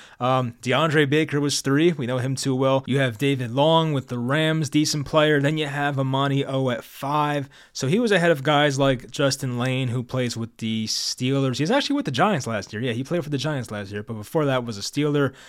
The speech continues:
He was ahead of Julian Love, according to the rankings. He was ahead of Rock Ya-Sin.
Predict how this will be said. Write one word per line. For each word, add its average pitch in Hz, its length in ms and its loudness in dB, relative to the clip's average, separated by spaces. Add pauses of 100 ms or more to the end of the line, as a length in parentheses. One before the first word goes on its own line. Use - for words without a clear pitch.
(200)
He 147 140 0
was 151 160 0
ahead 180 320 2
of 185 80 -2
Julian 165 400 2
Love, 135 180 2
according 135 300 -2
to 123 60 -4
the 127 120 -2
rankings. 123 440 -4
He 123 100 -4
was 120 160 -4
ahead 190 240 0
of 139 160 -2
Rock 131 280 -2
Ya-Sin. 117 520 -6